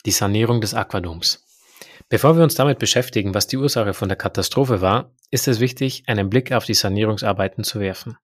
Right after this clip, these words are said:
die zwischen zweitausendneunzehn und zweitausendzweiundzwanzig am Aquadom durchgeführt wurden.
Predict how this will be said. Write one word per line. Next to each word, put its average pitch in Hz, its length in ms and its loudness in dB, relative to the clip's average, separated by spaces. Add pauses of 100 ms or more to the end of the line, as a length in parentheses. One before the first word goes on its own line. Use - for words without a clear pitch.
(560)
die 101 80 -6
zwischen 107 360 0
zweitausendneunzehn 107 920 0
und 98 100 -4
zweitausendzweiundzwanzig 101 1200 -4
am 98 80 -6
Aquadom 107 420 -4
durchgeführt 104 500 -6
wurden. 113 260 -10